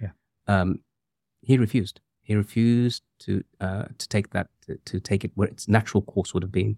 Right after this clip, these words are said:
Speaker 2: which is the government is not above the law.
Speaker 1: Yes.
Speaker 2: They committed a crime. Torture and false imprisonment are crimes. If government members did it, then they have to be prosecuted.
Speaker 1: Yeah.
Speaker 2: So, uh, no. Rem-, let's remember, as, uh, for all those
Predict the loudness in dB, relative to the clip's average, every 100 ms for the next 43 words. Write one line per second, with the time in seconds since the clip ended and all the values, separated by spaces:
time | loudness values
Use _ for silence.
0 | _ _ _ -4 -4 -2 -4 -6 _ _
1 | -2 2 4 4 2 0 2 2 0 0
2 | -2 -2 -6 _ _ -10 -4 -4 0 0
3 | 0 -2 -2 -2 -2 0 0 0 -2 -4
4 | _ _ _ -4 -2 0 -2 -4 -4 -4
5 | -4 -8 -4 -2 -2 -4 -4 -2 0 2
6 | 2 0 0 -2 -2 -6 -20 _ _ _
7 | _ -4 -2 -2 -2 -4 -4 -6 -10 -12
8 | -12 _ _ -8 -6 -8 _ -6 4 4
9 | 4 4 4 2 -2 _ _ _ _ 2
10 | 4 4 2 4 4 4 2 -2 -4 -2
11 | -2 -2 2 4 4 2 0